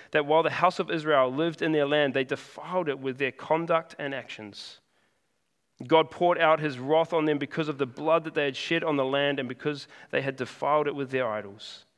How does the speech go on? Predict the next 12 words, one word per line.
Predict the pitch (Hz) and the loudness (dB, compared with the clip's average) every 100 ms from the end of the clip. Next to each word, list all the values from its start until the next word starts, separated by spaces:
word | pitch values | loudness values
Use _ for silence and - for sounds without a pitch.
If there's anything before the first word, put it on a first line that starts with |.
| _ _ _ _ _ _ - | _ _ _ _ _ _ 2
God | 160 147 | 2 4
judged | - 170 170 | 2 2 2
them | 170 | 0
according | 156 - 170 165 | 0 0 0 0
to | 160 | 0
their | 151 | -2
conduct | - 165 170 156 147 | -2 -2 2 0 0
and | 147 | -4
actions | 151 - 143 131 127 - - | -4 -4 -4 -4 -6 -20 -14
because | - 139 147 | -10 -6 -2
they | 143 | -4
profaned | 143 127 - 151 165 170 | -4 -8 -6 -4 -2 -4